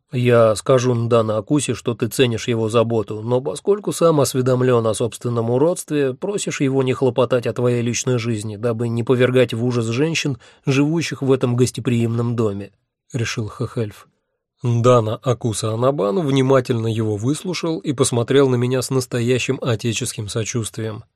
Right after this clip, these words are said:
а потом, наконец, приступил к трапезе. Я же заметил, что Кырба Ати уже опустошили свои миски, и снова обернулся к Хехельфу. «Меня не сочтут хамом, если я на время покину общество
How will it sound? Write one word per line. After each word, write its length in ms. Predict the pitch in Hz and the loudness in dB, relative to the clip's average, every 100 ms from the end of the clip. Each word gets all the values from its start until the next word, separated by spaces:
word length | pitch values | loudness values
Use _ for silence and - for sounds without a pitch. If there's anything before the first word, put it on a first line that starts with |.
| _ | _
а 100 | 123 | -2
потом, 280 | 135 226 233 | 2 2 0
наконец, 440 | 147 120 117 143 | 0 0 -2 -4
приступил 520 | - 127 - 104 117 | -4 -4 -4 -6 -6
к 80 | 110 | -8
трапезе. 640 | - 110 104 110 101 120 - _ _ _ | -6 -6 -6 -10 -12 -16 -20 _ _ _
Я 280 | 113 127 | 2 4
же 100 | 117 | 4
заметил, 540 | 104 110 120 135 120 101 | 0 -2 0 0 0 -6
что 260 | - 113 | -8 -10
Кырба 380 | 101 165 156 160 - | -4 -2 0 -2 -2
Ати 280 | 185 196 | -4 -2
уже 280 | 160 131 156 | -2 0 0
опустошили 640 | 143 147 135 135 120 151 135 | 0 -2 -2 -2 0 -2 -2
свои 340 | - 120 113 | -2 -2 -2
миски, 440 | 113 170 - 156 - _ _ | -2 -4 -4 -6 -8 _ _
и 100 | 139 | -6
снова 380 | - 135 127 120 | 0 2 2 2
обернулся 460 | 120 120 113 113 | 2 0 -4 -8
к 80 | 113 | -4
Хехельфу. 580 | 139 - 123 101 - - _ _ _ _ _ _ _ _ - | -2 -2 -4 -6 -10 -16 _ _ _ _ _ _ _ _ -8
«Меня 380 | 113 117 123 | -4 0 0
не 140 | 113 117 | 0 -4
сочтут 420 | - 117 - 214 | -4 -4 -6 -8
хамом, 400 | - 131 160 135 | -2 0 0 -2
если 320 | 113 123 135 | -2 -2 -2
я 160 | 120 117 | -2 -2
на 100 | 117 | -2
время 300 | 117 143 120 | 0 0 0
покину 480 | 127 120 143 120 117 | -2 -2 -2 -2 0
общество 560 | 151 - 127 110 107 | -2 -2 -6 -8 -10